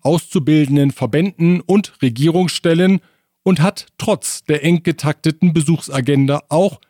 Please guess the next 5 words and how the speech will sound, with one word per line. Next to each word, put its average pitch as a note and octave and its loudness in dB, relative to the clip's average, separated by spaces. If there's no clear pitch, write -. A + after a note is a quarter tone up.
für - -4
den A3 4
Mexiko-Podcast E3 -2
Zeit A2+ -2
gefunden. G#2 -2